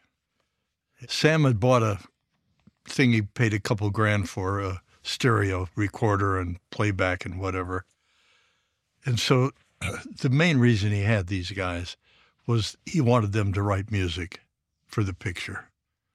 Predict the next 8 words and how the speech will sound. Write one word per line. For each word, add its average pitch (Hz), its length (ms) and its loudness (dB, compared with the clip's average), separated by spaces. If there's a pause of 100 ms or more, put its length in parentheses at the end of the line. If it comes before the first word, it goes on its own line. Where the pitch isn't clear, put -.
(840)
So 120 260 2
he 120 180 4
threw 139 260 4
a 156 80 6
party, 117 480 2 (880)
and, 107 400 2
uh, 107 280 2 (540)
Dylan 120 520 4